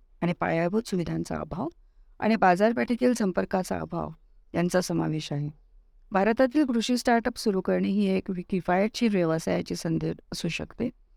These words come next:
कारण भारत हा प्रामुख्याने कृषीप्रधान देश आहे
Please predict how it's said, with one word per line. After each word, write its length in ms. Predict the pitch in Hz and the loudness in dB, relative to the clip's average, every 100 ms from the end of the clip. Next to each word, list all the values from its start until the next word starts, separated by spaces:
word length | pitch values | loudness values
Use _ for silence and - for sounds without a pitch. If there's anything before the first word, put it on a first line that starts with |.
| - - - | -20 -12 2
कारण 280 | 214 220 220 | 4 6 4
भारत 340 | 202 208 240 | 4 2 2
हा 40 | |
प्रामुख्याने 600 | 277 202 185 190 - 202 | 0 0 0 0 0 0
कृषीप्रधान 720 | 208 190 175 240 214 185 170 170 | 0 -2 -2 -4 -2 -2 0 -2
देश 260 | 156 151 | -2 -4
आहे 220 | 160 156 | -6 -6